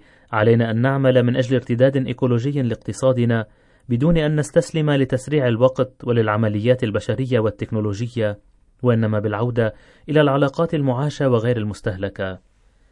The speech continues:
من جهة أخرى، تبع البابا يقول: نحن مدعوون لكي نكون مبدعين مثل الحرفيين، ونصوغ مسارات جديدة ومبتكرة من أجل الخير العام، ويمكننا أن نكون مبدعين فقط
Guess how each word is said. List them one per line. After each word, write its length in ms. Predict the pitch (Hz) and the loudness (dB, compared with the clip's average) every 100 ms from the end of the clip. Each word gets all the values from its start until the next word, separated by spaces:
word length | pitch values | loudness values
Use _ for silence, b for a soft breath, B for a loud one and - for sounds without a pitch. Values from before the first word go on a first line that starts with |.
| _ 120 | _ -6
من 100 | 104 | -4
جهة 260 | 110 107 - | -2 -2 -2
أخرى، 380 | 110 120 120 110 | -4 -2 -2 0
تبع 300 | 113 110 104 | 0 0 0
البابا 300 | 104 117 110 | 0 0 0
يقول: 500 | 101 - 139 123 120 B B B | -2 -2 -2 -2 -4 B B B
نحن 200 | 143 - | -4 0
مدعوون 640 | 147 139 135 135 170 160 147 | 2 4 2 2 2 2 2
لكي 300 | 139 135 135 | 0 0 0
نكون 360 | 123 156 151 | 0 0 0
مبدعين 680 | 139 127 120 110 123 98 95 b b | 0 -2 -2 0 -2 -4 -8 b b
مثل 220 | 127 117 117 | -6 -2 -2
الحرفيين، 880 | 104 117 110 - 101 120 117 92 95 _ _ _ - | -2 -2 -4 -4 -4 -2 -2 -4 -10 _ _ _ -2
ونصوغ 480 | 117 104 135 120 | -2 2 2 2
مسارات 480 | 113 107 110 120 123 | 0 0 0 0 0
جديدة 460 | 117 107 107 127 113 | 0 -2 -2 0 0
ومبتكرة 680 | 107 107 - 127 127 117 113 b b b | -2 -4 -6 0 2 2 -2 b b b
من 140 | 131 139 | 0 0
أجل 200 | 160 151 | 0 -2
الخير 320 | - 147 139 | -2 0 0
العام، 480 | 135 107 101 98 95 - _ _ _ | 0 -2 -4 -4 -8 -14 _ _ _
ويمكننا 640 | 120 110 107 131 117 113 117 | 0 2 2 2 2 2 0
أن 80 | |
نكون 320 | 110 - 139 123 | -2 0 2 2
مبدعين 460 | 120 113 113 135 | 2 0 0 0
فقط 460 | 120 135 127 123 | -2 0 0 0